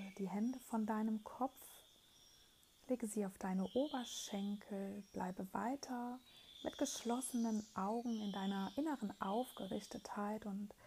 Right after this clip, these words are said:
spüre dich in deinem Körper und lass deinen Atem einfach weiter fließen. Spüre dich.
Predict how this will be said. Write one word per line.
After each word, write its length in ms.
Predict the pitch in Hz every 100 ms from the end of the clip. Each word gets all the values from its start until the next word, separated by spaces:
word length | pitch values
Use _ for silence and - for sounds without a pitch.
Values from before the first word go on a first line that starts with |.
| - - -
spüre 640 | - - - - 247 240 - 208
dich 460 | - 214 208 - - - -
in 220 | - 226 226
deinem 340 | 214 214 214
Körper 500 | - 208 196 196 190
und 320 | 190 190 - - - - - - - -
lass 220 | - 214
deinen 320 | - 208 214 -
Atem 680 | 220 247 - - 226 220 214
einfach 360 | 208 208 208 -
weiter 500 | 202 190 190 190 196 -
fließen. 580 | - 196 196 - 185 190 - - - - - - - - - - - - - -
Spüre 560 | - - - 214 208 196
dich. 380 | 190 196 -